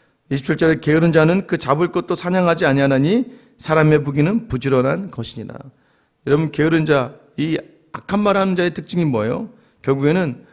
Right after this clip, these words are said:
얻어야 될 것 또한 얻지 못하게 된다는 걸 말하는 거예요. 우리에게 필요합니다. 차라리, 여러분, 말이 없으면 반절이라도 간다고 그러잖아요.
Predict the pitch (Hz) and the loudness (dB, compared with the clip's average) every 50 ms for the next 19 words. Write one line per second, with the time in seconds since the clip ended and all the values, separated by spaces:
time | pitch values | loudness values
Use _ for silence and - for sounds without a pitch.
0 | _ _ _ - 131 143 139 208 233 226 220 202 208 - 208 196 202 190 165 170 | _ _ _ 2 2 6 8 8 6 8 6 2 2 2 2 2 4 4 4 4
1 | 190 202 208 - - - - 107 110 - - - 147 123 113 113 - 135 123 151 | 2 0 -6 -12 -18 -6 -4 -4 -4 -4 -6 -6 -4 -4 -4 -2 -2 -4 -2 -2
2 | 165 196 226 - - - _ _ _ - 135 135 135 175 156 143 135 147 151 127 | -4 -4 -6 -10 -14 -20 _ _ _ 4 4 6 6 4 2 2 0 0 -2 -2
3 | 95 87 85 90 92 98 101 104 104 - - - _ _ _ _ _ _ _ _ | -2 -4 -6 -6 -8 -10 -10 -12 -14 -18 -20 -20 _ _ _ _ _ _ _ _
4 | _ _ _ _ _ _ _ _ _ _ _ _ _ _ _ _ _ _ _ _ | _ _ _ _ _ _ _ _ _ _ _ _ _ _ _ _ _ _ _ _
5 | _ _ _ _ _ _ _ _ _ _ _ - 147 139 139 165 165 170 151 180 | _ _ _ _ _ _ _ _ _ _ _ -2 0 2 2 2 2 0 -4 -4
6 | 175 180 160 160 139 123 - - 120 120 _ _ _ _ _ _ _ - - 185 | -4 -4 -4 -6 -10 -10 -12 -14 -16 -18 _ _ _ _ _ _ _ -6 0 2
7 | 196 185 165 160 165 147 127 - 120 131 135 127 117 - 117 117 139 156 147 - | 2 4 4 2 0 -2 -2 -4 -4 -4 -4 -6 -4 0 0 2 2 2 -2 -2
8 | - 156 131 - - - 120 123 120 131 143 135 139 139 131 135 - 110 110 113 | -4 -4 2 2 2 4 4 0 2 0 0 0 0 -4 -4 -4 -4 -4 -4 -4
9 | 113 113 113 107 101 - 104 101 - | -4 -6 -6 -8 -10 -12 -16 -18 -20